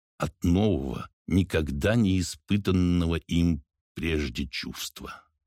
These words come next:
От любви к той, которую он никогда не видел и не знал. На противоположном берегу никого не было. Это явилось неожиданностью.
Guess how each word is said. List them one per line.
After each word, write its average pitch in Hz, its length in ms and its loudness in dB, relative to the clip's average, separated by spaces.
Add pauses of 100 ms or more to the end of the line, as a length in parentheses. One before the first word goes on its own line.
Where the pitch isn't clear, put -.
(160)
От - 240 -2
любви 82 380 0
к - 120 -10
той, 101 440 2 (160)
которую 82 580 0
он 73 180 -2
никогда 69 460 -4
не 69 140 -2
видел 82 480 -2 (120)
и 76 80 -6
не 76 140 0
знал. 67 500 -6 (600)
На 76 140 -2
противоположном 82 840 0
берегу 76 360 0
никого 90 380 0
не 80 220 2
было. - 400 -10 (540)
Это 82 220 -4
явилось 87 480 2
неожиданностью. 71 1160 -2